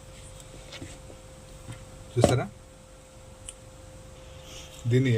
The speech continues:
ఏడి-, వేడి ఆరే వరకు కొంచెం ఆరబెట్టుకోవాలండి. So, చూసారు కదండి, ఫైనల్గా మన నల్లకారం ఎంత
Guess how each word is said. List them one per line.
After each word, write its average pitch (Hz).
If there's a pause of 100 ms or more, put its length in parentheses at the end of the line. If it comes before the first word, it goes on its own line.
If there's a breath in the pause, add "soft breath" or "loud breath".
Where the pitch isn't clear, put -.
ఏడి-, 139 (120)
వేడి 147
ఆరే 120
వరకు 120 (100)
కొంచెం 131 (340)
ఆరబెట్టుకోవాలండి. 104 (2250 loud breath)
So, - (160)
చూసారు 127
కదండి, 127
ఫైనల్గా 123
మన 110
నల్లకారం 120 (1500)
ఎంత 120